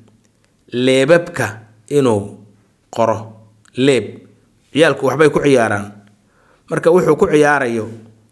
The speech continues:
waxay ka dhigtay inuu leebabka sameeyo, uu leebabka qoro. Baryi sihaami, leebabka inuu qoro.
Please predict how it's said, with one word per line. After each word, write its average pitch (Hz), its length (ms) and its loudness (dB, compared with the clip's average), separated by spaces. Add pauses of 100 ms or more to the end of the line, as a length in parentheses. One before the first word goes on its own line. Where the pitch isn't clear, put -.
waxay 139 200 0
ka 160 120 -2
dhigtay 139 400 -2
inuu 135 120 2
leebabka 127 520 0
sameeyo, 123 440 -2
uu 123 60 -2
leebabka 131 480 2 (600)
qoro. 131 500 0 (380)
Baryi 160 380 4
sihaami, 127 760 0 (680)
leebabka 135 680 2
inuu 131 320 2
qoro. 127 300 2